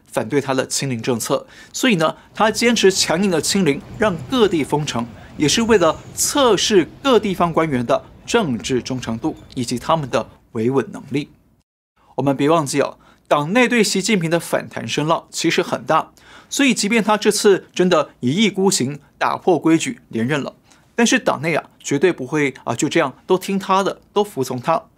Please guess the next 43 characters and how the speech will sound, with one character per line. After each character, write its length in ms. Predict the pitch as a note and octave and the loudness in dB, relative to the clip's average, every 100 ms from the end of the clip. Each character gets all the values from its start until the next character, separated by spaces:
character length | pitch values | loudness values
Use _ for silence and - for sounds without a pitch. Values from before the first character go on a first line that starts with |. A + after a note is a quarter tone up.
| _ _ _ | _ _ _
所 180 | - C4+ | -2 0
以 80 | |
习 160 | B3 A3 | 2 2
近 140 | A#3+ | 0
平 80 | F#3+ | 0
的 80 | E3+ | 0
下 240 | D#3+ G3+ | 0 0
一 20 | G3 | -2
个 80 | D#3 | 0
任 140 | E3+ | 0
期 280 | C#3+ F3 F3 - | 0 -2 -4 -6
会 140 | - G3+ | 0 0
活 200 | G3 B2+ | 2 -2
在 260 | B2+ D3+ - _ | 0 -2 -4 _
更 240 | - G3+ A#2 | -2 0 -2
紧 220 | - - | -10 -14
张、 280 | A#2 D3 - _ _ | -2 -2 -2 _ _
更 240 | G#3+ D3 | -2 -2
焦 240 | - D#3 C#3+ | -2 0 2
虑 140 | D3 | 0
的 100 | B2+ | -4
局 260 | - - A#2 | -10 -10 -6
面 160 | C#3 A#2+ | -4 -6
里 100 | - | -8
头。 180 | - - _ _ - - - | -16 -16 _ _ -20 -20 -14
所 180 | - B3+ | 0 0
以 40 | |
他 120 | A#3 | 2
最 160 | A3+ A#3+ | 0 2
近 180 | A3 G3 | 0 0
不 120 | D#3 | 0
断 160 | G3 F3 | -2 -2
强 200 | D#3 C#3+ | -4 2
调 280 | F3+ D3+ - _ | 2 2 -2 _
“两 260 | C#3+ G#2+ | -2 -2
个 160 | G#2 C3 | -2 -2
维 140 | B2 | 0
护” 320 | D3 B3 G#3 - _ | 0 0 -2 -4 _
和 140 | E3+ | 0
“两 180 | G#3+ - | 0 -2
个 100 | - | -8
确 240 | - D#3+ | -4 0
立”， 220 | C#3+ C#3+ | 0 -2